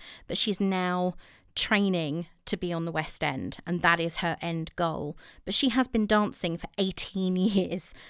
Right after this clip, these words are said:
which is a considerable period of time. It's clear that at one point even Hayley was obsessed, living, breathing and eating gym. Not literally though, because I don't think they actually mean eat mat as a meal.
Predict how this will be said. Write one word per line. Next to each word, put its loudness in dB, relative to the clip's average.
which 4
is 4
a 4
considerable 4
period 2
of -4
time. -2
It's 0
clear 2
that 4
at 2
one 4
point 0
even 0
Hayley -4
was -6
obsessed, -4
living, 4
breathing -2
and -2
eating -8
gym. -6
Not 2
literally -6
though, -2
because -4
I -4
don't 0
think -6
they -2
actually -4
mean -2
eat -6
mat -2
as -4
a -4
meal. 2